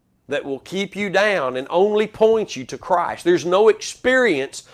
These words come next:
of Christ under the law. There's only a pointing to Christ. The law is our tutor, it's our schoolmaster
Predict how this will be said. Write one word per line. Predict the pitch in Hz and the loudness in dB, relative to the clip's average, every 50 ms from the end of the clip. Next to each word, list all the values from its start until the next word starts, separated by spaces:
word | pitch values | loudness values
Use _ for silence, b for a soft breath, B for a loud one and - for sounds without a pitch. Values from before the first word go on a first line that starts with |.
| b b | b b
of | 139 143 - - | -6 -6 -6 -4
Christ | - - 220 226 196 170 143 123 120 - - - | 0 4 6 6 6 6 2 0 -4 -10 -10 -4
under | - 185 185 180 175 170 170 147 | 0 0 2 4 6 4 6 6
the | 160 170 | 4 4
law. | 160 170 185 185 151 113 - - _ _ _ _ _ _ b b b b b | 6 6 6 6 6 4 0 -6 _ _ _ _ _ _ b b b b b
There's | b 170 170 | b 2 4
only | 185 196 196 185 170 156 | 4 6 6 6 6 4
a | 147 147 | 2 0
pointing | - - - - 233 233 233 226 208 160 127 110 101 95 90 - _ _ _ _ _ _ - | -2 0 4 6 6 8 6 4 2 0 -2 -4 -6 -10 -14 -18 _ _ _ _ _ _ -12
to | - 156 | -12 -12
Christ. | - - - 156 143 131 120 - - - - - | -8 -4 -2 0 0 0 -2 -4 -8 -14 -16 -14
The | - 131 | -4 2
law | 147 160 160 160 156 165 165 180 180 | 4 6 8 8 8 8 8 6 4
is | 175 147 160 | 2 2 2
our | 156 156 160 | 2 0 0
tutor, | 156 - - 226 226 202 156 139 | -2 -4 -2 -2 0 0 0 0
it's | 135 - - | -2 0 -2
our | 147 147 143 | -2 -2 -2
schoolmaster | - - - 208 214 208 180 160 143 131 131 - - - 143 127 | -4 -6 -4 -4 -2 -2 -2 -2 -2 -4 -6 -8 -8 -8 -8 -8